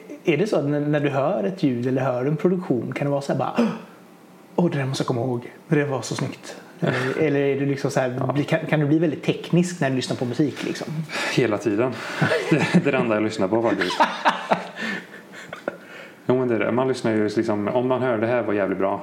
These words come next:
Speaker 1: Ja.
Speaker 2: då tänker man direkt, "Varför var det bra? Vad var det med melodin, eller vad var det med ljuden, eller produktionen, eller vad det var?"
Speaker 1: Mm.
Speaker 2: Mm.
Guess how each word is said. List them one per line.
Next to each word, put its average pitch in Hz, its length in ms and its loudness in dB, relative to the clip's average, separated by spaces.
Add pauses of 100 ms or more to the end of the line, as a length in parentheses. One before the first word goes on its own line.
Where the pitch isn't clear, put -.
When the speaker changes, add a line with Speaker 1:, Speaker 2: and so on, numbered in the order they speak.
Speaker 1:
Ja. 131 160 -2
Speaker 2:
då - 60 0
tänker 95 200 0
man 90 100 -2
direkt, 90 220 -2
"Varför 95 340 -2
var 95 120 0
det 98 60 -2
bra? 87 160 -4 (880)
Vad 113 160 2
var 101 120 0
det 98 60 -2
med 95 300 -2
melodin, 92 440 -2
eller 90 220 -2
vad 92 140 -2
var 92 140 -2
det 92 60 -4
med 92 120 -2
ljuden, 90 280 -2 (120)
eller - 200 -6 (320)
produktionen, 95 460 0
eller 92 120 0
vad 90 80 -2
det 92 40 -2
var?" 92 120 -4 (160)
Speaker 1:
Mm. 120 240 -4 (720)
Speaker 2:
Mm. 98 200 -2